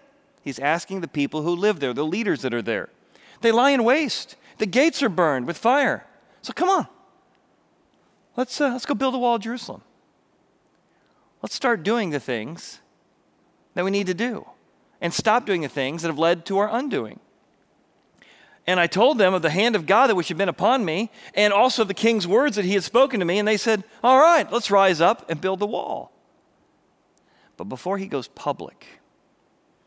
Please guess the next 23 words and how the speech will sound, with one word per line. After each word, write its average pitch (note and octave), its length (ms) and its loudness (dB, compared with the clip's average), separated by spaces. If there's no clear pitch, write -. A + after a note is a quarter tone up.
he - 180 -14
assessed - 760 -14
and G#2 100 -16
he F#2 60 -14
prayed. C#2+ 420 -16
And A2 80 -14
then B2+ 80 -8
when D#3+ 80 -12
the A#2 60 -8
time A#2+ 280 -6
came, F3 360 -10
he - 120 -16
challenged C3+ 400 -8
the C#3 60 -8
leaders. E3 280 -8
You're C#3+ 60 -8
gonna F3+ 100 -4
see D#3+ 160 -6
him D#3 100 -6
continually C#3+ 480 -8
challenge A2 400 -8
the G#2 60 -12
leaders. G2 380 -12